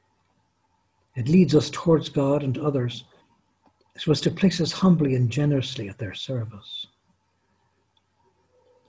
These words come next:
And so we need a certain silence in our life to gather ourselves a little more,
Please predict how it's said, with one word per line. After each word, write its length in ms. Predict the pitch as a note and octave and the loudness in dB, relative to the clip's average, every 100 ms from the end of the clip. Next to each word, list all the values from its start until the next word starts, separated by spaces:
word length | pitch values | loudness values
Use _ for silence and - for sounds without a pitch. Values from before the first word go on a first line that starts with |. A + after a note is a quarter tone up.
| _ _ _ _ _ _ _ _ _ _ - | _ _ _ _ _ _ _ _ _ _ -4
And 100 | - | 2
so 80 | |
we 120 | E3+ F3 | 8 10
need 200 | G3 D3+ | 8 6
a 20 | |
certain 340 | - E3+ E3 | 2 2 0
silence 640 | B2+ - D#3+ B2+ G#2+ - | -2 0 0 0 -4 -8
in 100 | A#2 | -8
our 160 | F#2+ G2 | -8 -8
life 520 | A2+ A#2+ - - _ _ _ _ _ _ _ _ _ _ _ _ _ _ _ _ _ - - | -10 -10 -14 -20 _ _ _ _ _ _ _ _ _ _ _ _ _ _ _ _ _ -16 -8
to 60 | |
gather 320 | A2 D3 C#3+ | -2 2 2
ourselves 520 | A#2 A2 - B2 A#2 A2 | 0 -4 -4 -2 -2 -6
a 20 | |
little 220 | G#2 G#2 | -10 -10
more, 500 | G2 A#2+ F#2+ A2 | -10 -10 -10 -14